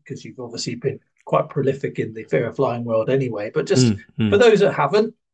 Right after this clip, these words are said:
Speaker 1: or maybe those that have, just give us a bit of a sort of background.
Speaker 2: Sure. Um, the, the Fly Fearless story goes all the way back to two thousand and six,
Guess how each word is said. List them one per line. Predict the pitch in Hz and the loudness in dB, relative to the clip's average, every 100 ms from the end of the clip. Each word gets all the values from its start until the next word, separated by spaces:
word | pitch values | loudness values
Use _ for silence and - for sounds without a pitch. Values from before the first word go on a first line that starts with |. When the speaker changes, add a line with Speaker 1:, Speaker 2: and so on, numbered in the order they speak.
| _ _ - | _ _ -10
Speaker 1:
or | 131 165 | -4 2
maybe | 175 202 240 | 4 2 2
those | 220 202 | 2 2
that | |
have, | 139 - | -2 -10
just | 139 - | -12 -8
give | 190 | -6
us | 143 | -6
a | 135 | -6
bit | 135 | -8
of | 117 | -8
a | |
sort | 113 - | -14 -18
of | - - | -16 -14
background. | 101 - - | -14 -14 -14
Speaker 2:
Sure. | 104 - 339 202 131 | -6 0 2 2 2
Um, | 190 214 180 | 2 2 0
the, | - 175 | 2 0
the | - 185 180 | 0 2 2
Fly | 196 247 | 4 2
Fearless | 269 220 160 | 4 2 2
story | - 165 143 123 | 2 4 4 4
goes | 123 120 117 | 4 4 4
all | - 147 185 | 2 0 2
the | 175 | 2
way | 147 | 4
back | 120 120 - | 2 0 -4
to | |
two | - - 165 | -8 -4 -4
thousand | 160 135 120 107 | -2 -4 -4 -8
and | 98 | -8
six, | - - - - - | -6 -2 -2 -4 -10